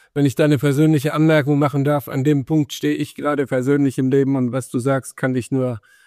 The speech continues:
bestätigen. Das fühle ich in den, in den Anfängen fühle ich das, dass das der richtige Weg ist.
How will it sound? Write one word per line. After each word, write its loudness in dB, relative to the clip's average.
bestätigen. 0
Das -6
fühle 2
ich -8
in 0
den, 0
in 2
den 2
Anfängen 0
fühle 2
ich -8
das, -8
dass -8
das -10
der -4
richtige -6
Weg -10
ist. -12